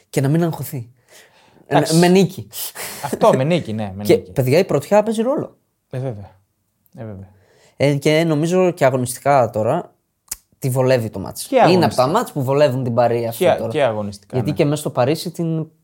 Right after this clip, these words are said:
Speaker 1: την πάτησε την Dortmund. Εντάξει, είναι καλύτερη ομάδα η Παρί από την Dortmund.
Speaker 2: Ναι.
Speaker 1: Και ο Μπαρκολά έβαλε γκολ. Τώρα το θυμήθηκε.
Speaker 2: Ε, επιτέλους.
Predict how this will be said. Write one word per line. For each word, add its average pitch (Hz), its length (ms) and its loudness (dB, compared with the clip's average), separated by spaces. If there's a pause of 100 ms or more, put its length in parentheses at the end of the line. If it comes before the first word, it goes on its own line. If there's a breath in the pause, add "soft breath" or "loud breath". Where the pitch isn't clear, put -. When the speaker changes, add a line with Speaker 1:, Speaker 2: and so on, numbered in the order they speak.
(500 soft breath)
Speaker 1:
την 123 160 -4
πάτησε 123 400 0
την 117 140 -16
Dortmund. 107 300 -10 (240)
Εντάξει, 117 280 -4
είναι 135 100 -4
καλύτερη 127 340 0
ομάδα 98 260 -12 (480)
η 117 320 -6
Παρί 113 220 -2
από 107 100 -6
την - 140 -14
Dortmund. 117 240 -8 (220 loud breath)
Speaker 2:
Ναι. 110 140 -16 (100)
Speaker 1:
Και - 80 -2
ο 151 40 4
Μπαρκολά 160 340 4
έβαλε 208 200 2
γκολ. 127 220 -2 (340)
Τώρα 131 200 0
το 120 80 -8
θυμήθηκε. 127 380 -6
Speaker 2:
Ε, 240 200 -6
επιτέλους. 123 520 -12